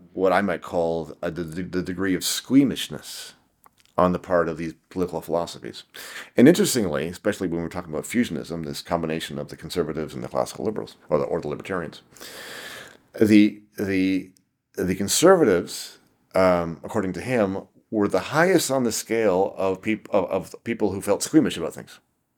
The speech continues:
The highest degree of feeling of squeamishness, as in, don't, don't wanna see that.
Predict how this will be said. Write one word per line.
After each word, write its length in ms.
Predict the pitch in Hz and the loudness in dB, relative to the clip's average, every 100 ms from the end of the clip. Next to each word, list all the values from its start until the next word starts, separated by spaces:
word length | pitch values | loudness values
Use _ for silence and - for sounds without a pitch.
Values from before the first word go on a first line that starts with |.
| _ _ _ - | _ _ _ -4
The 80 | |
highest 340 | 92 131 175 - _ _ _ | 4 6 6 2 _ _ _
degree 300 | 107 113 120 | 2 4 4
of 80 | 95 | 2
feeling 300 | - 113 101 | 0 0 0
of 100 | 92 | -4
squeamishness, 500 | - 131 90 80 80 | -4 -4 -4 -8 -2
as 240 | 98 107 | 0 2
in, 220 | 107 107 - - - - - - | 2 0 -4 -16 -16 -14 -16 -10
don't, 360 | 107 123 127 - | 6 6 6 2
don't 100 | 131 | 4
wanna 160 | 127 117 | 4 4
see 160 | 110 | 2
that. 240 | 101 78 | 0 0